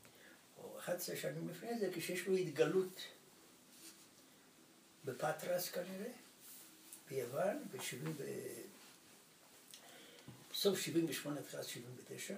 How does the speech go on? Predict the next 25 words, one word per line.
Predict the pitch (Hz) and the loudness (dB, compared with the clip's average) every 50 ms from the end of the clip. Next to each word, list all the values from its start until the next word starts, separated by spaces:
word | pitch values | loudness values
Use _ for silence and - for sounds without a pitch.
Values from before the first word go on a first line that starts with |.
| - - | -4 -6
אלף | 147 147 - - | -6 -8 -6 -8
מאתיים | - - 147 143 127 - | -6 -6 -6 -6 -6 -6
שבעים | - - 123 123 135 131 | -8 -8 -6 -8 -8 -6
ושמונה, | 123 - - - 131 127 | -6 -6 -4 -4 -4 -4
שבעים | - 113 110 113 - | -6 -8 -8 -10 -12
ותשע, | - - - 165 160 - 240 240 | -10 -4 -2 -2 2 4 4 4
הוא | 233 208 196 190 | 4 6 4 4
אומר, | 190 202 226 240 233 220 | 4 4 4 4 4 4
"הייתה | 190 - - 208 | 4 4 2 2
לי | 202 190 175 | 2 2 0
התגלות", | 160 135 - 151 160 160 185 226 285 294 277 269 233 - - | 0 2 6 8 8 8 8 4 4 4 2 2 -2 -6 -2
וזהו, | 170 160 - 185 196 180 151 | -2 4 10 12 12 12 12
זה, | 139 131 | 6 2
זו | 120 143 175 185 | 2 6 6 8
ההתגלות | 180 160 147 - - - 151 180 208 - - - - - - - - - - - - - - - - - - - - - - - | 8 6 4 4 0 0 0 0 -4 -6 -10 -16 -18 -20 -20 -20 -20 -20 -20 -20 -20 -20 -20 -20 -20 -20 -20 -20 -20 -20 -16 -8
של | - - 156 | -2 0 0
האותיות | 147 147 135 - 156 - - - 143 | 0 0 -2 -4 -4 -4 -4 -4 -4
האלה. | - - - - - - - - - - - - - - - - - - - - - - - - - - - - - - - - - - - - - - | -6 -6 -8 -10 -18 -20 -20 -20 -20 -20 -20 -20 -20 -20 -20 -20 -20 -20 -20 -20 -20 -20 -20 -20 -20 -20 -20 -20 -20 -20 -20 -20 -20 -20 -20 -18 -6 4
ואחר | - 208 - - - - - - 294 349 - | 6 6 6 6 2 -2 0 2 2 4 4
כך | - - | 4 2
הוא | - 254 - | 2 0 2
חוזר, | - 202 196 - 247 247 214 190 - - | 4 4 6 12 12 12 12 12 10 8
גם | 170 175 165 160 | 6 6 6 4
באור | 151 - - - | 2 2 2 2
השכל, | - - - - 269 254 240 208 208 196 | 2 0 2 4 4 4 4 4 2 2